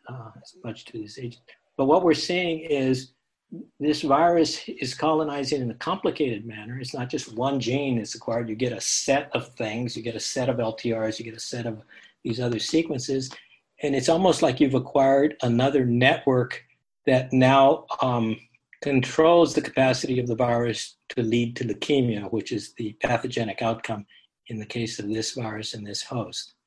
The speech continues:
So what we're seeing is the emergence of a version of the koala that has acquired a complicated mix of this retrovirus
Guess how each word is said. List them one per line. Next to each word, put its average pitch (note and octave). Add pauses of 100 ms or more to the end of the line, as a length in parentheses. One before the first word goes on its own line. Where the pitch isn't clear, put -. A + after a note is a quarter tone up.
(200)
So C3+
what D3
we're C#3+
seeing F#3
is C3+
the B2+
emergence D3 (200)
of C3+
a B2
version D3
of B2+
the A#2
koala D#3 (420)
that A#2+
has C3+
acquired C#3
a A#2+
complicated C3+ (440)
mix C#3+ (400)
of B2
this A#2+
retrovirus B2+